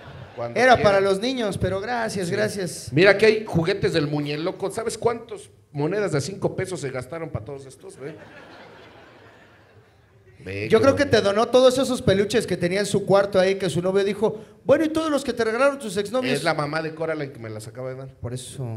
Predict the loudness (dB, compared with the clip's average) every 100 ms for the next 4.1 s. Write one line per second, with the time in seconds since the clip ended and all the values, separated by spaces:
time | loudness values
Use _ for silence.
0 | -8 -12 -8 -6 -4 -4 -6 -6 -4 -4
1 | -2 -4 -4 -6 -6 -6 -6 -6 -8 -14
2 | -20 _ _ _ _ -2 -2 0 0 0
3 | -4 -6 -4 -4 -6 -8 -6 -4 -2 -4
4 | -8